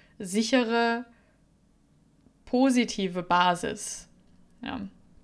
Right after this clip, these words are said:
die aber trotzdem alles zulässt an Emotionen, wie gesagt. Und das finde ich super, super wichtig und das ist für mich auch so der Kern des Ganzen. Und glücklich zu sein ist super geil,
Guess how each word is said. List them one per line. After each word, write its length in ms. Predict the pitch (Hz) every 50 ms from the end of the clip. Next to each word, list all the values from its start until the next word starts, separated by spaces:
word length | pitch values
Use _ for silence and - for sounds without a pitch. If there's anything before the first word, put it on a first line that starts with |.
| _ _ - _ _ _ _ _ _ _ - - -
die 120 | 233 214 196
aber 200 | 190 196 190 190
trotzdem 460 | - - 202 196 - - - 196 190
alles 320 | - 185 180 180 180 - -
zulässt 540 | - 220 214 208 190 196 190 - - -
an 100 | - -
Emotionen, 520 | - 190 - - - - - 98 95 92 92
wie 100 | 101 92
gesagt. 440 | - - - 78 - - - - - - - - - - -
Und 40 | 208
das 140 | 190 190 -
finde 260 | - 240 226 226 240
ich 300 | 233 226 226 - - - - _ _ _ _
super, 440 | - - 247 262 262 - 269 254
super 320 | 226 233 226 - 220 202 196
wichtig 400 | 214 226 220 - - 233 240 -
und 80 | 202
das 200 | 196 202 202 -
ist 140 | 226 214 -
für 80 | - 214
mich 220 | 208 214 208 -
auch 100 | - 196
so 340 | 196 - - 202 196 196 196 - - - - _ _ _
der 120 | 202 185 185
Kern 340 | - - 240 285 320 294
des 180 | 233 208 - -
Ganzen. 400 | - 202 202 196 196 - - -
Und 220 | - 190 196 190 - - - - - _ -
glücklich 420 | - 247 320 - - 269 254 - -
zu 100 | - 214
sein 200 | 202 185 190 196
ist 180 | 202 - -
super 360 | - 294 311 302 - 247 226
geil, 600 | 220 247 285 302 254 - - - 71 - 226 226